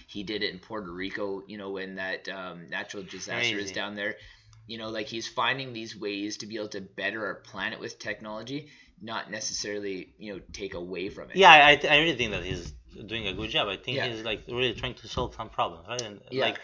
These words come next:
Speaker 2: he's like a, like, a world class.
Speaker 1: Yeah.
Speaker 2: Like,
Speaker 1: You know, and if you, the transfer to that is, you know, and that, you know, granted, you're like, "Why would you build a flamethrower?" You know, like, he's got some things that just don't make sense, you know,
Speaker 2: Yeah.
Speaker 1: but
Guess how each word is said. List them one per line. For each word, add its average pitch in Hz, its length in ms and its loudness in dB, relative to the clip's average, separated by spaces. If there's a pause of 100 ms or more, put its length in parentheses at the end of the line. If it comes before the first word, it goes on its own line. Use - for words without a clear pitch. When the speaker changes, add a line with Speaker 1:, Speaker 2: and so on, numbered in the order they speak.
(180)
Speaker 2:
he's 123 140 -4
like 113 160 4
a, 92 180 0 (360)
like, 92 220 -6
a - 300 -18
world 92 300 -2
class. - 540 -10
Speaker 1:
Yeah. 127 120 -2
Speaker 2:
Like, - 140 -10 (300)
Speaker 1:
You 147 120 2
know, 156 60 6
and 156 80 6
if 143 140 2
you, 151 200 4
the 139 140 4
transfer 151 500 2
to 127 140 -4
that 123 200 4
is, 113 160 -4
you 117 120 -6
know, 113 180 -8 (340)
and 170 220 2
that, 160 280 6
you 165 120 -2
know, 151 180 0 (400)
granted, 147 280 6
you're 127 100 2
like, 117 180 0
"Why 110 160 4
would 110 140 -4
you 107 80 -8
build 110 180 -4
a 98 100 -6
flamethrower?" 95 500 -6
You 117 80 -2
know, 117 60 -2
like, 127 160 2
he's 139 200 2
got 135 180 2
some 110 200 -6
things 107 220 -4
that 101 120 -6
just 92 160 -6
don't 95 180 -8
make 95 140 -8
sense, - 240 -6
you 113 80 -4
know, 113 80 -4
Speaker 2:
Yeah. 107 140 -6
Speaker 1:
but 120 180 -2